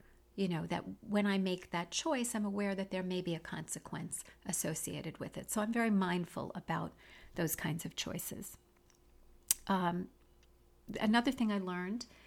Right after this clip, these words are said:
is that, you know, all of the information, and particularly the misinformation and the contradictory information that's out there,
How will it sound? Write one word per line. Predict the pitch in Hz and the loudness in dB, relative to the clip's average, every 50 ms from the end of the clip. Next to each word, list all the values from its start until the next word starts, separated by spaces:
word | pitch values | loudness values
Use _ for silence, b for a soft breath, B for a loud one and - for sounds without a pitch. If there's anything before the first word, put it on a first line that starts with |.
| B B B B B B _ - | B B B B B B _ -4
is | - 214 208 202 202 - | -2 0 0 0 -2 -2
that, | 214 214 214 214 208 196 - - - - - - - - - - - - - - - - - - | -2 0 0 0 -2 -4 -6 -12 -20 -20 -20 -20 -20 -20 -20 -20 -20 -20 -20 -18 -14 -14 -14 -6
you | - 208 | 0 2
know, | 196 185 - - - | 2 2 2 4 6
all | 226 233 262 294 | 6 6 6 4
of | 277 277 - | 2 2 2
the | 220 180 - - | 0 0 2 4
information, | 202 190 190 - 202 180 180 170 175 175 - - - - - 190 202 208 - - - - - - _ _ _ - | 4 4 4 2 0 0 2 2 0 2 0 0 0 -2 -4 -8 -8 -10 -12 -16 -20 -20 -20 -20 _ _ _ -6
and | - 196 170 - | -6 -4 -4 -4
particularly | - 170 - 240 220 - 208 175 170 160 156 151 165 | -4 -2 0 0 2 2 2 0 0 -2 -2 -4 -2
the | 170 185 185 | -2 0 2
misinformation | 185 196 214 208 - 180 160 160 - 165 170 165 151 - - - 170 165 170 | 4 4 2 2 2 -2 -2 -2 -4 -6 -6 -6 -6 -4 -4 -4 -4 -4 -4
and | 170 180 | -4 -6
the | 175 | -6
contradictory | - - 208 196 196 - - 185 - 233 - - - - 175 165 | -4 -2 -2 -2 -2 -2 -4 0 0 2 2 2 2 4 2 2
information | 165 170 - - 170 170 165 165 165 - - 170 175 175 | 2 0 -2 -2 -2 0 0 0 0 0 -2 -2 0 -2
that's | 170 - - - | -2 -2 2 4
out | 214 220 220 220 - | 6 6 6 4 0
there, | - 170 165 170 185 - | -4 -2 -2 -4 -6 -10